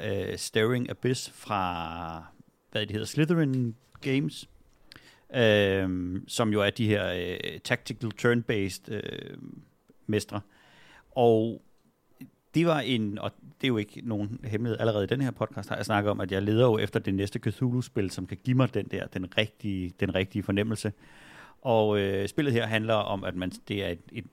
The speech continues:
en lille, øh, turn-based tactical, hvor man, hvor man spiller dykkere på havets bund. Og så er man ude på en række missioner, hvor man er ude for at, at løse et mysterie om, hvorfor ens ubåd er sunket.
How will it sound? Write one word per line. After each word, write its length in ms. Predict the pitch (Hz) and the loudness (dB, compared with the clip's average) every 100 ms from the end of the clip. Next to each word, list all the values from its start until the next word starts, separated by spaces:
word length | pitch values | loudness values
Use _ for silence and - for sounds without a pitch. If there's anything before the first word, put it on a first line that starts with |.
| - | -8
en 140 | 101 | -4
lille, 340 | 113 151 160 110 - _ _ - - | 2 4 4 2 -10 _ _ -20 -16
øh, 140 | 104 98 120 117 | -14 -12 -4 0
turn-based 280 | 127 113 95 | 0 -2 0
tactical, 380 | 139 - 135 117 | 2 2 0 2
hvor 160 | 113 | 2
man, 220 | 110 98 - | 2 -2 -4
hvor 80 | 101 | -6
man 120 | 107 | -4
spiller 220 | - 104 | -2 -2
dykkere 420 | - 120 131 113 | 4 4 4 0
på 80 | 90 | -2
havets 300 | 101 104 104 | -6 -6 -6
bund. 200 | - 90 _ _ _ - | -8 -8 _ _ _ -14
Og 160 | 113 | -8
så 100 | - | -2
er 40 | 117 | 0
man 140 | 104 | 0
ude 120 | 104 | 0
på 100 | 107 | 0
en 100 | 101 | 0
række 240 | 90 87 90 | 0 0 0
missioner, 420 | 87 151 143 135 | 0 0 0 0
hvor 140 | 107 | -2
man 180 | 101 101 | -2 -2
er 60 | 92 | -2
ude 180 | 101 101 | -2 -2
for 220 | 101 95 90 85 82 - 101 | -2 -2 -2 -2 -4 -6 -4
at, 60 | |
at 60 | 90 | -2
løse 420 | 95 104 107 110 | 0 -2 -2 -4
et 140 | - 90 | -4 -8
mysterie 440 | - 127 123 113 - - - - - - | -2 0 0 -2 -8 -20 -20 -20 -18 -6
om, 140 | 101 | -4
hvorfor 260 | 101 101 113 | 0 0 0
ens 260 | 98 98 - | -4 -6 -4
ubåd 340 | 190 170 143 | -2 2 2
er 60 | 131 | 2
sunket. 380 | 135 131 135 | 6 6 6